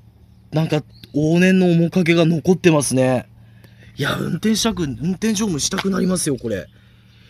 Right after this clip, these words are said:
雪のりさん、どうですか？これがイーエフ八一の運転席なんですけど、どう思いますかね？これ運転してみたいですよね。いや、す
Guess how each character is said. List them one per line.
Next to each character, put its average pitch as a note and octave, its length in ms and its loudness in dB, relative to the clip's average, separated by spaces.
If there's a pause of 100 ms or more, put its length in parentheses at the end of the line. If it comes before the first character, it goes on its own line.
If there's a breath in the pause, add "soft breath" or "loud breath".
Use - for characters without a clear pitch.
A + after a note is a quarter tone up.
(140 soft breath)
雪 C#3+ 220 -6
の E3 60 2
り E3 80 2
さ D3+ 160 -2
ん、 C3 80 -6
ど D#3 180 0
う F3+ 60 4
で F3 80 2
す - 100 -2
か？ C3 140 -2
こ F3 100 -2
れ F#3+ 80 8
が G3+ 140 6
イ F#3+ 60 6
ー G#3 80 6
エ - 40 4
フ F#3 100 4
八 D3+ 240 2
一 D3 200 2
の C#3+ 320 2 (440 loud breath)
運 E3+ 200 4
転 A3 240 4
席 G3 220 2
な D3+ 120 6
ん D3 40 2
で C3 100 0
す B2+ 100 -4
け B2 100 -2
ど、 B2+ 400 2 (1000 soft breath)
ど D3 100 -2
う D#3 40 2
思 F#3 160 6
い F3+ 40 6
ま D#3 120 4
す - 100 -6
か C#3 120 4
ね？ B2+ 160 2
こ C3 120 -4
れ C3+ 80 0
運 D3+ 160 2
転 G#3 220 4
し - 60 0
て G#3+ 100 6
み G#3 100 6
た G#3 140 6
い G3+ 40 6
で E3 100 2
す D3 120 -2
よ C3 80 0
ね。 C3 340 0 (1500 loud breath)
い - 60 -18
や、 F#2+ 80 -14
す - 280 -18